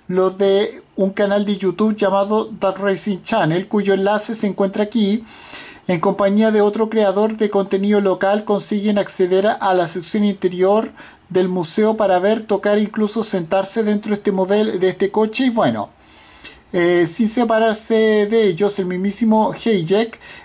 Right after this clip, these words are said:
eh, que guarda este coche prototipo como oro en paño junto con los, junto a los otros ochenta y un, eh, eh, vehículos de, de su colección, eh, compar-,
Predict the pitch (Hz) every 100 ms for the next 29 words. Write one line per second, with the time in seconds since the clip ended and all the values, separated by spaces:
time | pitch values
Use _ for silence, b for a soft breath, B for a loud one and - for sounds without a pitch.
0 | _ 180 - - - _ - 190 180 208
1 | 208 214 208 226 202 214 214 220 208 202
2 | 196 190 185 196 208 220 214 202 185 180
3 | 196 208 220 - 185 165 196 196 196 214
4 | 214 220 208 208 220 208 196 185 175 -
5 | B B B B - 202 202 214 190 -
6 | 214 226 208 202 196 185 170 180 170 175
7 | 202 214 226 247 208 180 175 175 170 -
8 | _ _ _ _ _ _ _ - 170 170
9 | 190 202 226 220 208 208 196 180 180 165
10 | 208 196 185 156 - 202 214 247 B B
11 | B _ 311 180 180 180 175 190 180 202
12 | 202 208